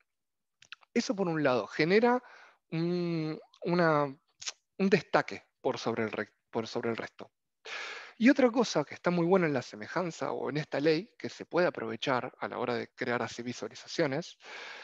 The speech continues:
es si, por ejemplo, yo les digo que me busquen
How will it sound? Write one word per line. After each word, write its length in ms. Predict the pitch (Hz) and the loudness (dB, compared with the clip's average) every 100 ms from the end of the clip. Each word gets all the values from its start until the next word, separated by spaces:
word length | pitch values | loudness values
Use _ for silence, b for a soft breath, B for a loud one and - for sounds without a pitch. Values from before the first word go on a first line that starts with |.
| B B _ | B B _
es 400 | 180 165 - - _ _ | 6 6 4 -12 _ _
si, 180 | - 175 | -12 0
por 120 | 202 | 2
ejemplo, 380 | 190 226 175 131 | 4 2 2 -2
yo 160 | - | 0
les 140 | 214 190 | 0 2
digo 360 | 175 135 104 _ _ _ _ _ _ _ _ _ | 2 2 -2 _ _ _ _ _ _ _ _ _
que 140 | - 156 | 0 6
me 100 | 165 | 8
busquen 460 | 190 - 139 143 | 6 4 0 0